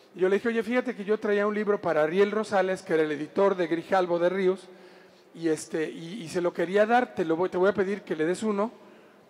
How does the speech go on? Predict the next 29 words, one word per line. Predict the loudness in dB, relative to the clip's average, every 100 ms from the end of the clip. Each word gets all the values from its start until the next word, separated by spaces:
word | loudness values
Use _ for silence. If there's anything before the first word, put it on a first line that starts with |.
| _
y, | -12
y | -10 -10 -8 -8 -6 -8 -10 -16 -20 -4
trae-, | 0 0 0
traigo | 0 0 -2
uno | -4 -6
que | -6
también | -6 -6
te | -6
puedo | -4 0 2
dar | 4 2
a |
ti". | 2 -2 -2 -14 -20 -20 -20 -12 -8
El | -4
caso | -2 -2
es | -6 0
que | 0 0 -6 -20 -20 -20 -20 -20 -20 _ -2
le | 0
firmé | 0 2 2
el | 2
libro | 2 0 0 -2
sin | -12 -12
saber | -2 0 0
quién | 0 -4 -2
era. | 0 0 -2 -8 -20 -12
Dijo, | 0
"Oye, | 0 0
¿cómo | -4 -4
te | 0
llamas?". | 4 4 2